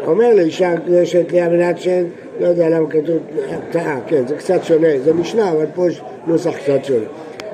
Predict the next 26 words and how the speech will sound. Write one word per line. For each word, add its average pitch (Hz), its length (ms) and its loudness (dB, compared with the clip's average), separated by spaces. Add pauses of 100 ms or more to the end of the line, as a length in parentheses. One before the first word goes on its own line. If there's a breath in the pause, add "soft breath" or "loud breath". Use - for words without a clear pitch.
"על 156 120 -4
מנת 226 340 2
שאין 226 220 4
לך 208 160 0
עליי 202 260 4
שאין 202 260 2
כסות 202 320 4
ועונה", 165 400 2 (340)
הוא 233 320 2
עני, 220 240 4 (420)
אני 220 160 6
אוכל 220 240 2
להתחתן 175 480 2
איתך 262 260 2 (180)
בלי 262 160 2
התחייבויות. 180 600 4 (1080)
הרי 226 260 4
זו 254 140 2
מקודשת, 175 840 4 (160)
ותנאו 202 320 2
בטל, 262 480 0 (120)
כי 190 60 2
הוא 180 100 8
התנה 214 260 2
נגד 208 380 4
התורה. 226 480 2